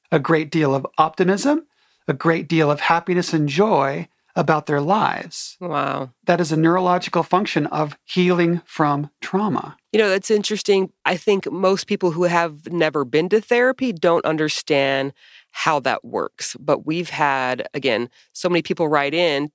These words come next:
Speaker 2: to get their stories out, and they've said at the end of their letter,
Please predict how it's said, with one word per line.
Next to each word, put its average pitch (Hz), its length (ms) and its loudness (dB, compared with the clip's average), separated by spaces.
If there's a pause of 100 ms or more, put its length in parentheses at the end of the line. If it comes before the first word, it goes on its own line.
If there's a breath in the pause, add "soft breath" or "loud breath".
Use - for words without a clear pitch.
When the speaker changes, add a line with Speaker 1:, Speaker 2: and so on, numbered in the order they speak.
(120)
Speaker 2:
to 151 100 -6
get 160 180 -4
their 147 140 2
stories 135 400 0
out, 131 320 0
and 135 160 -2
they've 139 180 0
said 151 180 0
at 139 120 -4
the 147 120 2
end 156 140 0
of 139 140 -2
their 139 120 2
letter, 147 380 0